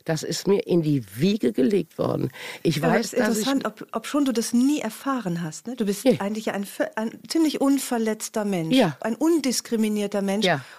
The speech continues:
Speaker 2: Und trotzdem ist dieses Gerechtigkeitsgefühl so in dir gewachsen, ob schon du ja nicht darun-, unter Ungerechtigkeit gelitten
Speaker 1: Nein,
Speaker 2: hast.
Speaker 1: ich kann mir vorstellen, dass das wirklich Erziehungssache gewesen ist. Mein Vater
Speaker 2: Mhm.
Speaker 1: war Leiter vom Sozialamt in Gummersbach.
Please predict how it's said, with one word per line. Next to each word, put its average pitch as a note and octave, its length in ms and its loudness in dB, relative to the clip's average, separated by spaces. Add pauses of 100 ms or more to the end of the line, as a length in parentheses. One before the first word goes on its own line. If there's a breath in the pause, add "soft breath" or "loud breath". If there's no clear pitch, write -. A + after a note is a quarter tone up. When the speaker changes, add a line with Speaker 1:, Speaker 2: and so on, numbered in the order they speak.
(120)
Speaker 2:
Und G#3+ 180 0
trotzdem C4+ 520 -2
ist A#3 280 -4
dieses A3 320 0
Gerechtigkeitsgefühl G3+ 1300 -2
so F#3+ 100 0
in F3 140 -2
dir F3 140 -2
gewachsen, E3+ 520 -4
ob F3 140 -6
schon A#3 160 0
du G#3 80 0
ja G3 160 0
nicht F#3 240 -4
darun-, F3 260 -4 (100)
unter G3 200 0
Ungerechtigkeit F3 800 -2 (380 loud breath)
gelitten C4+ 400 0
Speaker 1:
Nein, E3 220 4
Speaker 2:
hast. - 120 -8
Speaker 1:
ich E3+ 140 -4
kann A#3 200 0
mir A3 300 2
vorstellen, A#3+ 680 0
dass A3 180 -4
das F#3+ 320 -4
wirklich F#3 640 -2
Erziehungssache C3+ 920 -2
gewesen - 520 -6
ist. - 220 -2
Mein C#3+ 180 2
Vater F#3+ 640 -2
Speaker 2:
Mhm. A#3 60 -8 (640 loud breath)
Speaker 1:
war F3 160 4
Leiter F3 440 2
vom D3 340 2
Sozialamt C#3 920 -2
in G#3 200 2
Gummersbach. G#3 840 -4